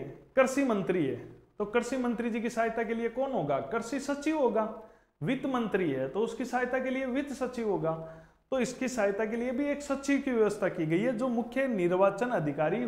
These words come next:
होता है। ध्यान रखना, सचिव ये एक आईएएस होता है। इसकी नियुक्ति देश का केंद्रीय चुनाव आयोग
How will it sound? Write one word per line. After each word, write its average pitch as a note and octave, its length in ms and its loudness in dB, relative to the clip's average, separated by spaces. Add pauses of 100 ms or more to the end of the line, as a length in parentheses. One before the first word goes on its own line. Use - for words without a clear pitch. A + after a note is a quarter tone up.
होता D#3 420 0
है। A3 280 -2
ध्यान F#3+ 240 2
रखना, F3+ 320 -2 (340)
सचिव D#3+ 440 0 (460)
ये B3 180 -2
एक C4 120 -4
आईएएस F#3 500 -2
होता C#3+ 240 -4
है। B2 180 -10 (500)
इसकी G#3+ 240 -2
नियुक्ति A3 360 0
देश G#3 300 2
का A#3+ 160 2
केंद्रीय A3 580 0
चुनाव G3 500 0
आयोग E3+ 440 8